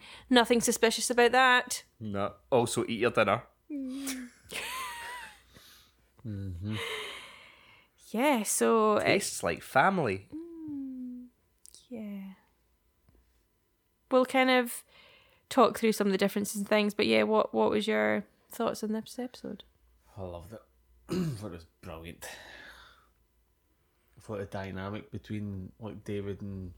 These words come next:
Speaker 3: Ellie and that was just great. Just her trying to,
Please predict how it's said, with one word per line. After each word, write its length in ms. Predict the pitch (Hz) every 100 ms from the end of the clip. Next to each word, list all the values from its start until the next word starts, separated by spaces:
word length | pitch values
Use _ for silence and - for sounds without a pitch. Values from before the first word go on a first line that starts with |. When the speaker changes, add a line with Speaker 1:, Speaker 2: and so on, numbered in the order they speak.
| _ _ _ _ _ _ -
Speaker 3:
Ellie 280 | 101 92
and 120 | 98 98
that 180 | 98 78
was 120 | 90
just 180 | - - - _ _ _ -
great. 340 | 87 95 - - _ - - - _ _ _ _ _ _ _
Just 200 | 107 -
her 100 | 101
trying 300 | 95 107 98
to, 160 | 95